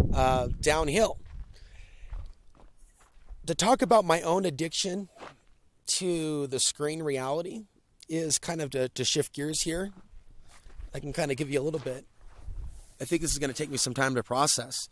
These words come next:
And, uh, the longer we're away from a certain something that's become addictive, that's when we'll see the results of the healing process.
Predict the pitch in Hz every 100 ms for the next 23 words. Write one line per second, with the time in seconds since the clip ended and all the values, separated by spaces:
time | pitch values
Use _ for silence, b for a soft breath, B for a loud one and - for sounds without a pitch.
0 | b b b _ 127 123 123 123 123 120
1 | 117 113 - _ _ - - - - -
2 | - - - - - - - - - -
3 | - 180 170 170 226 226 214 202 156 156
4 | 143 127 135 143 160 156 - - 151 131
5 | - 131 123 147 139 131 - 123 139 127
6 | 131 127 143 151 - - B B B B
7 | - - - - - - 160 170 - 180
8 | 151 139 156 147 131 131 120 135 135 135
9 | 120 120 135 127 113 123 117 - - -